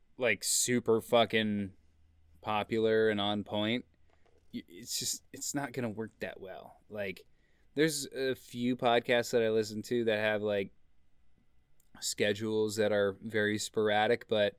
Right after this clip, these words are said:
it's because they, they do, like,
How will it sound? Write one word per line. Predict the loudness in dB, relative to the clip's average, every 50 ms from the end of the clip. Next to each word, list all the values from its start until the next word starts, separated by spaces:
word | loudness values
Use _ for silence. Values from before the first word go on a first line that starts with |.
| _ _ -20 -20 _ _ _ -20 -20 _ _ _ _ -20 _ _ -20 -16
it's | -14 -14 -12 -10
because | -4 -2 -2 -2 -2 0 4 6 6 6 6 4 2
they, | 4 4 6 4 4 0 0
they | -2 -2 0 0
do, | 0 0 0 0 2
like, | 2 2 2 2 0 -6